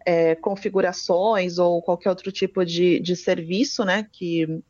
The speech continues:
os agentes precisassem e eles precisassem pra suportar esses agentes trabalhando de casa. E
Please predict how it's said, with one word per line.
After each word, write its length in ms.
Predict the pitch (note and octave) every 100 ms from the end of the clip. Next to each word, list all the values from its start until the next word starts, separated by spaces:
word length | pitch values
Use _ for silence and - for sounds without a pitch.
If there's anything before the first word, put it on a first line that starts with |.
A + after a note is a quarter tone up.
| -
os 200 | E3+ E3
agentes 400 | F3 E3+ F3 -
precisassem 800 | - E3+ E3 D#3+ F#3 A3+ - F#3
e 40 | G3
eles 200 | G3+ G3
precisassem 540 | - - F3+ F3 F3+
pra 120 | F3+
suportar 580 | E3+ F3+ - F3 - F3
esses 200 | G#3+ F#3
agentes 380 | F3 F3 E3+ -
trabalhando 420 | E3+ E3 E3 E3
de 140 | E3 -
casa. 500 | F#3 F3 A3+ C4+ E4 - - - - - - -
E 1000 | G#3+ A3 A3+ A3+ A3+ A3+ A3+ A3 A3 G#3+